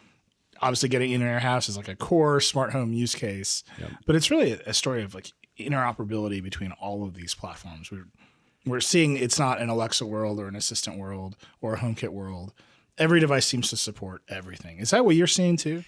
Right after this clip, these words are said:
Speaker 2: Yeah, I, I, for me, the real kick to this top of the week was the Apple announcement
Speaker 1: Mm-hmm.
Speaker 2: with, you know, Samsung, L G, and Vizio, and then of course Apple Music a few weeks ago with, uh,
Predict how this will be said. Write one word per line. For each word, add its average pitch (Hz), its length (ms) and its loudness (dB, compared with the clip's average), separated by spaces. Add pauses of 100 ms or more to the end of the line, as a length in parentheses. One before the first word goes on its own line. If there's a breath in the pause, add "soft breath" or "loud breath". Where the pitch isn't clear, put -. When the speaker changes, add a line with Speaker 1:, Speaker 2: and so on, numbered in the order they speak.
(100)
Speaker 2:
Yeah, 139 300 6
I, 90 340 6
I, 117 100 6
for 127 100 6
me, 170 180 10
the 113 140 8
real 104 220 8
kick - 240 0
to 110 100 0
this 80 240 0 (180)
top 101 240 2
of 82 60 0
the 85 80 2
week 104 280 0
was 82 280 2
the 82 100 2
Apple 71 480 0
announcement 82 460 -2
Speaker 1:
Mm-hmm. 131 60 2
Speaker 2:
with, - 180 -4
you 82 60 0
know, 76 40 -2
Samsung, 78 580 -4
L 71 120 -6
G, 76 200 -4
and 71 120 -4
Vizio, 78 540 -4 (100)
and 104 120 4
then 92 120 2
of - 80 -4
course 87 260 0
Apple 78 280 -4
Music 90 380 0
a 78 60 -10
few 80 160 -6
weeks 82 240 -6
ago 76 240 -6
with, 76 300 -6
uh, - 160 -8